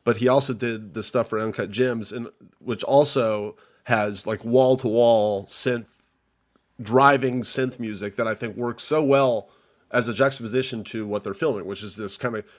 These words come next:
gritty, real-life, uh, handheld camera work stuff, but also, you know, uh, they're using, like I said,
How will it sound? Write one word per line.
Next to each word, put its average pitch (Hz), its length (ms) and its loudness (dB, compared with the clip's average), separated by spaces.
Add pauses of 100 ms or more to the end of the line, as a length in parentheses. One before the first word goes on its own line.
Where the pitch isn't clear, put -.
(160)
gritty, 139 380 4
real-life, 131 840 4 (500)
uh, 131 200 4
handheld 131 760 0
camera 135 340 0
work 120 420 -2
stuff, 113 600 -4 (560)
but 131 240 0
also, 113 840 0 (260)
you 123 100 -4
know, 95 380 -4 (720)
uh, 90 440 -4 (100)
they're 107 140 -10
using, 98 520 -10
like 98 140 -6
I 101 60 -4
said, 92 320 -8